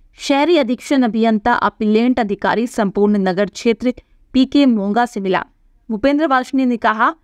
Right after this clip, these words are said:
कि व्यस्त बाजारों में जर्जर विद्युत तार लटकते रहते हैं,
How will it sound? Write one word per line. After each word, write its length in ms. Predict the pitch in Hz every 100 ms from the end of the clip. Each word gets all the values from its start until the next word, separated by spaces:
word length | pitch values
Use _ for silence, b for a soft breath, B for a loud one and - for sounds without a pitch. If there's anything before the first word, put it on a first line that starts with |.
| _ _ _
कि 80 | 254
व्यस्त 340 | 254 320 381
बाजारों 460 | 254 240 226 247 262
में 200 | 262 214
जर्जर 340 | 226 196 254
विद्युत 320 | 226 196 214
तार 180 | - 190
लटकते 540 | 208 180 208 - - 202
रहते 240 | 180 -
हैं, 180 | 240